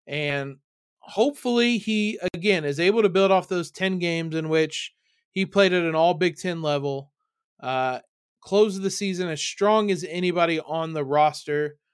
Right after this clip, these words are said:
as strong as most anybody in the Big Ten itself. Like, I, I really don't feel like I'm overstating there. He played so, so well down the stretch,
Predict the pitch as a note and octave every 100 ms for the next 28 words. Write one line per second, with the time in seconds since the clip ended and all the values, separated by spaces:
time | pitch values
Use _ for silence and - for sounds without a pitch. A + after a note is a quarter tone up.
0 | _ _ _ _ - C#3+ - G#3+ B3 C4
1 | G3 D#3+ F#3+ A#3 A#3 - - F#3 F#3+ F#3
2 | F#3 F3+ F3+ F#3+ D#3+ F#3+ - F#3+ F3+ C#3+
3 | - F#3 B2 - - C3+ D#3 E3 F#3 F#3
4 | D#3+ G#3+ A#3 G#3 G3+ - F#3 F3 E3+ D#3+
5 | D3+ D3 - D3+ C#3+ C3 B2 A#2+ _ _
6 | _ _ - F#3 - G#3 - - - A3+
7 | G#3 - F#3 D#3+ D3+ C#3+ C3 C3+ B2+ -
8 | C3+ C3 - -